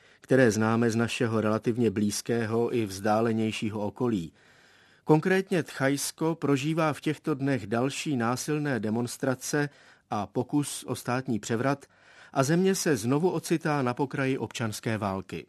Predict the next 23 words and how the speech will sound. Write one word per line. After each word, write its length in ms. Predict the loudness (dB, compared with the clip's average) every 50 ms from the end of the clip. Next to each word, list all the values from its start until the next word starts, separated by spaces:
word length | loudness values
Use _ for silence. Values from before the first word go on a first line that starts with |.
| _ _ _ _ _ _ _ _ _ _ _ _ _ -20 -20 -20 -20 _
V 80 | -8
Thajsku 680 | 2 4 4 4 4 0 -6 -4 2 2 4 4 2 0 -4
přitom 360 | -2 -2 0 0 0 0 0
nejsou 420 | 0 0 0 -2 0 0 0 0
státní 460 | -2 -2 -2 -2 -2 -2 -2 -4 -4
převraty 580 | -2 -2 -4 -2 -2 -2 -4 -2 0 -2 -2 -2 _ _ _ _
nijak 400 | -2 0 0 2 0 0 -2 -2
neznámé. 720 | -2 -2 0 0 0 0 2 2 2 2 0 -2 -2 -6 -10 -14 _ _ _ -20 -20 -20 -20 -20 -20 -20 -20 _ _ -6
Za 140 | -6 -4
posledních 500 | -2 -2 -2 2 2 2 4 4 0 2
patnáct 540 | 0 -2 -2 2 2 2 2 2 0 -2 -2
let 220 | 0 0 0 0 -2
se 140 | -6 -4
uskutečnily 760 | -4 -4 -6 -4 -4 -2 -2 0 -2 -2 -2 -2 0 0 2 2
nejméně 440 | 2 2 2 2 2 2 2 2
třikrát 600 | 0 0 -4 -4 -2 0 2 2 2 2 0 -4 -10 -20 -20 -20 -20 -20 -12 -4
a 60 | -4 -2
abychom 520 | -2 2 0 0 2 2 0 0 0 0
tamnímu 460 | -2 -2 -2 0 0 0 0 0 -2
současnému 720 | 0 0 0 0 0 -4 -6 -4 -4 -4 -2 0 0 0
dění 360 | 2 2 0 2 2 0 0
trochu 300 | 0 -2 -4 -2 0 0
rozuměli, 560 | 0 0 2 0 0 2 2 4 4 2 2